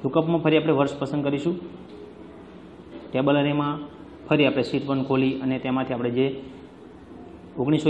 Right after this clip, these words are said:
એક બે ત્રણ આપણે જે તૈયાર કરીશું તેને પસંદ કરીશું. તમે જોશો કે અહીંયા એક, બે, ત્રણ, ચાર, પાંચ અને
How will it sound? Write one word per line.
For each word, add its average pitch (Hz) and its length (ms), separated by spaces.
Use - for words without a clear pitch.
એક 143 120
બે 147 120
ત્રણ 139 160
આપણે 131 240
જે 139 120
તૈયાર 131 220
કરીશું 123 260
તેને 123 220
પસંદ 127 220
કરીશું. 131 180
તમે 156 200
જોશો 160 220
કે 160 120
અહીંયા 151 300
એક, 147 120
બે, 151 140
ત્રણ, 147 220
ચાર, 143 120
પાંચ 135 280
અને 147 100